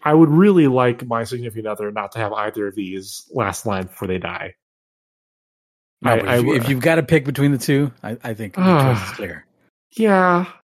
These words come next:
Speaker 1: Yeah, I mean, it's, it's weird because, like, the Robotech one feels like it's a res-, response to the original and that it's trying to do something a little more, quote unquote,
Speaker 2: Than
Speaker 1: serious and dramatic.
Speaker 2: than just saying how cool Max is. Yeah, I get you. I get you. But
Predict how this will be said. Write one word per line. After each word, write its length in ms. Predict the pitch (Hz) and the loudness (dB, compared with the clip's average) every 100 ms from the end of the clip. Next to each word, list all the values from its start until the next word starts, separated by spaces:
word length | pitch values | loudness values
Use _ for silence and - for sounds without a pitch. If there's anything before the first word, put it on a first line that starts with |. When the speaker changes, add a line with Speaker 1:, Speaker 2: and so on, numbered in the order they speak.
| _ _ _ _ - | _ _ _ _ -4
Speaker 1:
Yeah, 360 | 190 185 170 | 0 2 2
I 140 | 170 165 | 2 0
mean, 320 | 170 170 175 | 2 2 0
it's, 220 | 180 180 | -2 -4
it's 180 | 196 180 | -6 -6
weird 220 | 196 247 | -4 0
because, 320 | 180 170 170 156 | 0 2 2 2
like, 140 | 143 | 0
the 80 | 135 | 2
Robotech 540 | 135 165 180 165 - | 4 4 2 0 -2
one 500 | 120 117 113 110 113 - _ _ _ _ _ _ _ _ _ _ _ _ - | -4 -4 -4 -8 -14 -18 _ _ _ _ _ _ _ _ _ _ _ _ -20
feels 480 | - - 190 196 190 | -12 2 2 4 2
like 180 | 175 | 2
it's 140 | 160 156 | 0 0
a 60 | |
res-, 360 | 139 127 - - - | 0 -2 -10 -16 -20
response 720 | - 160 120 - 113 123 160 - | -6 -4 -4 -6 -4 -4 -6 -6
to 100 | 196 | -4
the 140 | 190 | -2
original 500 | 190 202 196 208 202 175 | 0 -2 -2 -4 -4 -2
and 80 | |
that 80 | 151 | -2
it's 100 | 135 - | -2 -4
trying 300 | 143 143 143 | -2 -2 -2
to 60 | |
do 140 | 139 143 | -2 -2
something 560 | 147 139 143 127 120 - | -2 -4 -4 -4 -6 -10
a 40 | 139 | -6
little 160 | 131 | -4
more, 500 | 127 117 113 107 117 - _ - | -2 -2 -2 -6 -8 -18 _ -2
quote 180 | 147 | 0
unquote, 220 | 131 127 127 | 0 0 0
Speaker 2:
Than 100 | 135 | 0
Speaker 1:
serious 520 | 123 117 139 156 156 | 0 0 2 0 0
and 80 | 127 | -4
dramatic. 360 | 110 101 117 160 | -4 -2 -2 0
Speaker 2:
than 160 | 120 | 0
just 240 | 113 123 - | -2 -4 -2
saying 240 | 120 117 | 0 0
how 160 | 110 113 | 0 -4
cool 240 | - 120 110 | -2 -2 -2
Max 320 | 110 113 - | -4 -6 -6
is. 220 | 123 123 | -6 -6
Yeah, 200 | 82 95 | -12 -10
I 100 | 104 | -10
get 260 | 131 110 - | -6 -6 -6
you. 160 | 107 127 | -8 -8
I 80 | 135 | -4
get 220 | 120 117 | -4 -6
you. 40 | |
But 220 | 98 104 | -6 -6